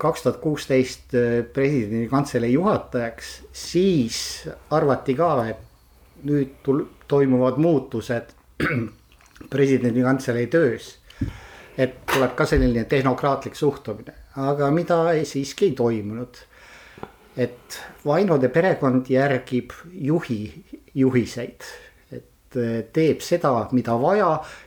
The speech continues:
teeb korralikult. Anton Vaino kohta, tema töö kohta ei ole mitte keegi ühtegi halba sõna öelnud. Vastupidi, kiidetakse ainult, et nii täpset ja korralikku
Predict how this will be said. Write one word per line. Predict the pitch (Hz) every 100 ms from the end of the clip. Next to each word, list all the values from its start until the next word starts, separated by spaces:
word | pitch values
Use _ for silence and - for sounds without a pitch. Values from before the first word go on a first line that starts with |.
| - 131 -
teeb | 147 127
korralikult. | 180 226 190 113 110 - 113 110 - - - - -
Anton | 131 127 - 190 180 127
Vaino | 190 202 131 - - _ _ _ -
kohta, | 160 - - _ 120 110 -
tema | 135 127 120 175
töö | 202 156 113
kohta | 117 101 - - 117 -
ei | 127 120
ole | 120 113
mitte | 120 - 127
keegi | 123 160 170 147 139 143 143 139 - _ _ -
ühtegi | 160 165 143 110
halba | 113 156 117 113
sõna | 147 135 110 - -
öelnud. | 139 131 104 110 - -
Vastupidi, | 151 151 127 147 180 123 110 -
kiidetakse | - 156 170 127 - 113 - 123
ainult, | 113 110 - - _ - - 123
et | -
nii | 139 165 131
täpset | 156 - - 104 -
ja | 113
korralikku | 156 180 139 107 101 _ 120